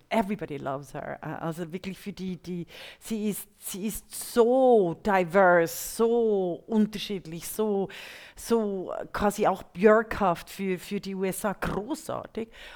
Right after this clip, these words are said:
Und die hat ja in einem Interview, in einem YouTube, das werde ich verlinken, Interview, äh, gesagt, ich hab gemeint, wir haben das schon mal diskutiert, dass sie, äh, aufgrund der, äh, ihres Pornokonsums mit, als Elfjährige,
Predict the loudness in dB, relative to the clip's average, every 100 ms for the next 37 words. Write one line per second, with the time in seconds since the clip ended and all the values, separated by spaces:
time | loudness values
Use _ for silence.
0 | -6 2 4 4 2 2 2 2 0 -2
1 | -4 -8 -4 -4 -2 -2 -2 -2 -2 -6
2 | -8 -10 -8 -6 -6 -6 -6 -4 -2 -2
3 | -2 -4 -2 -2 -6 -14 -18 0 2 2
4 | 0 0 0 0 -4 0 0 0 -2 -2
5 | -4 -6 -14 -8 -6 -8 -8 -8 -6 -6
6 | -8 -6 -2 -2 -2 -4 -6 -4 -4 -4
7 | _ _ _ _ _ _ _ _ 0 0
8 | 2 -2 -2 -2 0 2 4 4 0 -8
9 | -20 -4 -2 2 0 0 -8 -2 2 2
10 | 0 -6 -8 -4 -2 -2 -2 0 4 4
11 | 2 0 -2 -2 0 -2 -4 -6 -8 -2
12 | -2 2 2 2 0 -4 -4 -6 -6